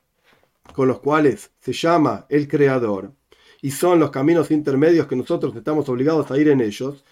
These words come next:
se llama este camino el camino de Dios. Y este camino es el que le enseñó Abraham, nuestro patriarca, a sus hijos, como está escrito,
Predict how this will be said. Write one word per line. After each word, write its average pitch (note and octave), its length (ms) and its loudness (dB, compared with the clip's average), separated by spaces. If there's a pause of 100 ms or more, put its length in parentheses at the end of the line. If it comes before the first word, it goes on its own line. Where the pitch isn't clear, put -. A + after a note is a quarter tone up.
(200)
se B2+ 80 -6
llama D#3+ 300 0
este E3 180 -4
camino G3+ 720 2
el E3 140 -2
camino C#3+ 400 2
de A#2 100 -2
Dios. G#2 400 -10 (1200)
Y C#3+ 200 4
este F3 340 2
camino C#3 640 2
es C#3 140 -6
el C#3+ 100 0
que D3 100 -2
le C3 60 2
enseñó C#3 400 0
Abraham, C#3+ 680 -2
nuestro C#3 300 -4
patriarca, B2+ 540 -2
a D3+ 160 -8
sus F3 180 -10
hijos, C#3 320 -6
como B2+ 160 -6
está D3 140 -8
escrito, C#3+ 540 -4